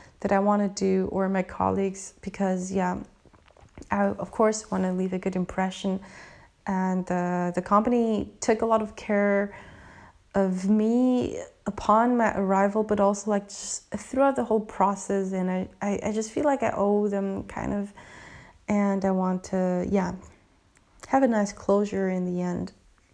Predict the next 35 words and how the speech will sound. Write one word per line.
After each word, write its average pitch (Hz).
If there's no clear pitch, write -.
So, 214
yeah, 202
um, 220
I 214
think 285
that's -
kind 359
of 359
the 294
only 254
thing 233
I'm 208
not 196
that 202
satisfied 208
about 92
today. 190
But 180
yeah, 180
that's 208
the 262
reason 240
why 196
I'm 202
in 196
bed 190
earlier, 233
so 233
that 196
I 185
can 190
get 190
up 185
early 190
tomorrow. 185